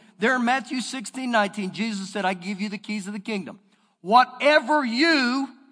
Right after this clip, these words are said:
loose on earth will be loosed in heaven, and whatever you bind on earth will be bound in heaven." So right there,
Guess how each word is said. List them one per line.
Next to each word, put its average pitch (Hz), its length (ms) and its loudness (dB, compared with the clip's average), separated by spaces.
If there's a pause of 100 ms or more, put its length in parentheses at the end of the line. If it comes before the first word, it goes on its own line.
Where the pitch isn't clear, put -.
(140)
loose 262 420 4
on 311 280 8
earth 220 460 2
will 214 180 0
be 214 160 -2
loosed 220 420 -2
in 226 100 -2
heaven, 226 380 0 (260)
and 240 240 6
whatever 269 580 2
you 254 220 0
bind 277 500 6
on 254 200 2
earth 226 340 2
will 240 140 -6
be 220 160 -4
bound 220 320 2
in 214 80 -4
heaven." 269 320 0
So 240 180 -6
right 262 320 0
there, 294 240 -8